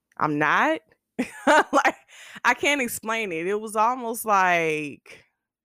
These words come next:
it's like when you hear yourself say something, like, you may be thinking it, but when you hear yourself say it, it's like, "Hmm." And so, you know, I thought about what I said,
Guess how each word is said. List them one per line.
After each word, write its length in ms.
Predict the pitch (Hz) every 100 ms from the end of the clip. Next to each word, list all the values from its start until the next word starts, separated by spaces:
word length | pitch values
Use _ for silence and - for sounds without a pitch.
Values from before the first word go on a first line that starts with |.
| _ _ _ _ -
it's 180 | 233 254
like 240 | 220 214
when 160 | 190 185
you 180 | 175
hear 340 | 170 196 185 190
yourself 560 | 180 165 170 185 165
say 240 | - 147 165
something, 400 | 160 170 170 165
like, 180 | 156 160
you 80 |
may 180 | 170 170
be 160 | 165 156
thinking 420 | 160 160 - 175
it, 200 | 175 170 _ _ _ _ _ _
but 100 | 175
when 160 | 175 175
you 120 | 170
hear 200 | 185 180
yourself 440 | 175 165 - 151 143
say 320 | 160 156 156
it, 80 | 139
it's 180 | 139 151
like, 540 | 147 139 123 - - - _ _ _ _ -
"Hmm." 480 | 320 180 147 143 151 _ _ _ - - - - - - -
And 200 | 262 247
so, 680 | - 247 233 233 220 208 - _ _ - _ _ _ _ _ _ -
you 180 | 165 156
know, 380 | 147 143 139 -
I 80 | 143
thought 280 | 147 143
about 300 | 151 156 151
what 160 | 151 147
I 140 | 147
said, 640 | 156 - 147 147 147 151